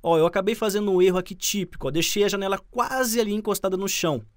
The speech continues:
Eu vou dentro aqui da aba Modificar, habilitar o comando Alinhar, ok? Pelo teclado A L, eu utilizei no comecinho da aula.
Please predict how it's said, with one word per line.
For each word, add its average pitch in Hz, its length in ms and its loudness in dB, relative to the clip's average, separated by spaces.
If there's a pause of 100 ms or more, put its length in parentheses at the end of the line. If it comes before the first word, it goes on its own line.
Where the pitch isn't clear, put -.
(720)
Eu 208 100 6
vou 233 160 0
dentro 285 420 0
aqui 233 200 -2
da 185 300 2
aba 147 340 -2
Modificar, 175 1120 0 (760)
habilitar 254 800 -2
o 196 60 2
comando 160 640 -2 (140)
Alinhar, 202 840 -2 (100)
ok? 180 360 2
Pelo 151 200 -4
teclado 135 560 -4 (120)
A 208 200 2
L, 156 300 -2
eu 165 140 4
utilizei 180 500 0
no 175 80 0
comecinho 156 500 -4
da 180 140 2
aula. 156 320 2